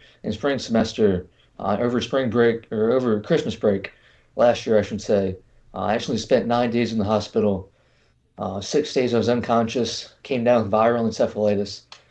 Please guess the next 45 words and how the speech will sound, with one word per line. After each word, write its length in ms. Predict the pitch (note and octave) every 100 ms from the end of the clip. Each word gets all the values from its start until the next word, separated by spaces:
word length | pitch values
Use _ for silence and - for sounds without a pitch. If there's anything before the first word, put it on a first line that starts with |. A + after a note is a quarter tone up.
| _ _
They 80 | -
said 180 | C#3+ B2+
that 60 |
my 120 | A#2
brain 280 | A2 A#2+ B2
was 120 | A2 -
swollen, 560 | B2 B2 B2 A#2+ A2 - _ _ _
unconscious 560 | B2 A#2 A#2 A2+ A2+ G#2+
for 100 | A2
six 280 | - B2 -
days, 280 | A2 A2+
couldn't 260 | A2+ C#3 G#2
do 140 | A2+
anything, 520 | A#2+ A2 A#2 A#2 G#2+ - _ _ _
I 160 | - G2
couldn't 300 | - C3 G#2
talk. 460 | - A#2 A#2 - - _ _ _ _ _ _ _ _
Um, 440 | G#2 G2 F2+ E2 E2+ _ _ -
at 100 | A#2+
that 220 | C3+ B2
point, 360 | C#3+ B2+ A2 G#2+ - - - _ _ _ -
many 180 | C3+ D3+
people 240 | D3+ B2+
didn't 220 | B2 A#2
know 120 | A2
if 100 | A2+
I 60 | A#2
would 120 | G#2
survive, 480 | - G2+ A2 A2 G#2
let 120 | A2
alone 520 | G#2+ A2 A2 G#2 F#2 - _ _
if 60 | -
I 80 | A#2
would 80 |
make 160 | A2+ A#2
a 60 | G#2+
full 180 | C3+
recovery, 800 | A#2 G#2+ B2+ A#2+ A#2 G#2+ G2 F2+ _ _ _
I'd 160 | A2 G2+
be 140 | A#2+
the 300 | A2 G2+ G2 F2+
Christian 360 | C3 A2+ A2+
I 100 | G#2+
was 200 | G#2+ G#2
before. 640 | F#2+ F2+ - A2 G2+ F2